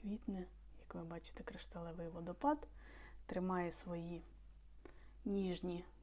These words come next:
квіти. При цьому виріс уже який листочок, цей листочок виріс у мене, і в рості корінці, тобто і там у горщику корінці ростуть,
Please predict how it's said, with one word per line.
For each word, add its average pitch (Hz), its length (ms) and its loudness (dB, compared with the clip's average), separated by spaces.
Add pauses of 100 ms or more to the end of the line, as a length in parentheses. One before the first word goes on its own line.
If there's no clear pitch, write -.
квіти. 285 400 8 (1160)
При 190 160 6
цьому 202 500 10 (1700)
виріс 190 500 12
уже 175 280 8
який 175 320 6
листочок, 285 800 8 (460)
цей 226 520 8
листочок 226 500 8
виріс 220 340 12
у 214 40 10
мене, 208 320 6 (640)
і 285 220 12
в 220 100 12
рості 220 340 12
корінці, 190 760 10 (500)
тобто - 400 -2 (640)
і - 20 2
там 175 300 8
у 190 60 8
горщику 240 560 12
корінці 220 520 12
ростуть, 202 560 6